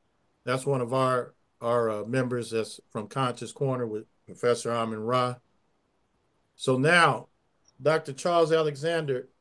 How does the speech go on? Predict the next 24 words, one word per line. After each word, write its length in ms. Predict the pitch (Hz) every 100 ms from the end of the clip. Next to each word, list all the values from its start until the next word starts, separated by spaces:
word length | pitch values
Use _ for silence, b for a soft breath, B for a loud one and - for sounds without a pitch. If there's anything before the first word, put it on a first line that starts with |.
| -
we 80 | 143
wanna 220 | 160 147
get 180 | 135 143
started 460 | - 151 156 156
here. 400 | 147 165 165 151 - _ _ _ _ _ _ _ _
And 420 | 135 127 123 120 143 _ _ -
please 260 | 160 147
tell 220 | - 156
us 160 | 147 -
your 100 | 135
title 520 | - 165 156 160 151
of 120 | 135
the 300 | 120 117 110 117 _ _ _
topic 380 | 156 151 156 139
this 220 | 147 170
evening, 380 | 160 151 151 120
and 140 | 117
then 220 | 131 131
you 80 | 127
can 120 | 123
go 200 | 113 123
ahead 180 | 123 117
and 100 | 104
start. 440 | - 127 107 -